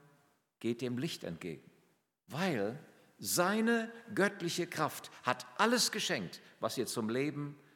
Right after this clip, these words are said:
der Nachfolge Jesu braucht. Es ist alles da.“ Nun, diese Menschen haben daran Hoffnung gefunden.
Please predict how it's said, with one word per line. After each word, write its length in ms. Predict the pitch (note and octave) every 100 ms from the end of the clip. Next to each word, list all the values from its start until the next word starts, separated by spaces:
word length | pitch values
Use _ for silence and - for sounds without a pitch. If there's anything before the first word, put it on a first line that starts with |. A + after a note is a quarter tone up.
| _ _ _ _ _ -
der 100 | F#2
Nachfolge 680 | G2 A#2 - A2 G2+ F#2 F#2+ - -
Jesu 420 | F#2+ F#2 F#2 E2+ -
braucht. 320 | - G2 - -
Es 200 | C3+ -
ist 300 | - - -
alles 240 | A2+ G#2 -
da.“ 200 | D#3 F#2 - - _ _ _ _ _ _ _ _ _ _ _ _ _ _ _ _ _ _ _ _ _ - - - - - _ -
Nun, 280 | A#2+ A2+ F#2+ - - - - - - _ _ _ _ _ _ _ _ _ _ _ _
diese 180 | G2 A2
Menschen 320 | G#2 A#2 A2+
haben 220 | G#2+ G#2+
daran 260 | G#2+ G#2+ G2+
Hoffnung 280 | C3 - A#2
gefunden. 500 | F#2 - C2 -